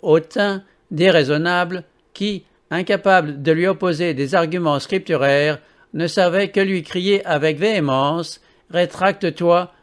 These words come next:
sinon je t'enverrai à Rome pour y subir ton châtiment. » Sans tenir compte du sauf-conduit de l'empereur,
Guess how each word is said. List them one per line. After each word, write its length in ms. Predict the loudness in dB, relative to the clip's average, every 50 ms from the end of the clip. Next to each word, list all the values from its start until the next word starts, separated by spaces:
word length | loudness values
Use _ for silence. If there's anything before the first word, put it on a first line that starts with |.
| _ _
sinon 400 | -16 -8 -6 -2 0 2 2 2
je 80 | 0 0
t'enverrai 460 | 0 -2 -2 0 2 2 2 4 4
à 120 | 4 2
Rome 360 | 2 2 2 2 2 0 -2 -6
pour 200 | -4 -2 -2 -2
y 60 | -2
subir 480 | -4 -4 -6 -4 -2 -2 -2 -2 -2
ton 140 | -2 -4 -2
châtiment. » 680 | 0 0 0 0 0 -2 -2 -2 -2 -2 -2 -4 -6 -10 -14 _ _ _ _ _ _ _ _ _ _ _ _ _ _ _ _ _ _ _ _ _ _
Sans 260 | -12 -8 -4 -4 -4 -2
tenir 420 | 0 0 0 0 0 -4 -4 -2
compte 240 | -2 0 0 0 0
du 120 | -2 -2
sauf-conduit 540 | -2 -4 -4 -2 -2 -2 -2 0 0 -2 0
de 100 | 0 2
l'empereur, 800 | 2 2 2 0 0 0 2 2 2 4 4 2 2 0 -2